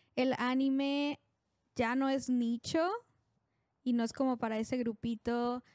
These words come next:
de personas diferentes. Esto ya es algo gigante para las masas que está generando demasiado dinero en el mundo del entretenimiento y compitiendo con,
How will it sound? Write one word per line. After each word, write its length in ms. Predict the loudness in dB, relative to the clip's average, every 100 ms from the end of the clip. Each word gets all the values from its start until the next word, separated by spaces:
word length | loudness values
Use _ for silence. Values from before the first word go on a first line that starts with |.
| _
de 120 | -8 -4
personas 920 | -6 -4 -2 -2 -2 -2 -4 -4 -4
diferentes. 1040 | -4 -4 -4 -6 -4 -4 -4 -4 -6 -8 -18 _ _ _ _
Esto 280 | -4 -4 -2
ya 360 | -2 0 0 0
es 580 | -2 -4 -8 -14 -16 -18 _ _ -2
algo 340 | 0 0 -2
gigante 560 | -2 -2 0 0 -2 -2
para 200 | -2 -2
las 180 | -2 -2
masas 640 | -2 -2 -2 -4 -4 -6
que 120 | -8
está 220 | -8 -6
generando 460 | -4 0 0 2 2
demasiado 460 | 2 0 -2 -4 -2
dinero 500 | -2 -2 -2 -4 -8 _ _ _ _
en 80 | -2
el 100 | 0
mundo 180 | 0 -2
del 100 | -4
entretenimiento 840 | -6 -8 -8 -6 -6 -4 -4 -4 -6
y 100 | -8
compitiendo 720 | -6 -4 -4 -4 -2 -2 -4 -4
con, 500 | -2 0 0 0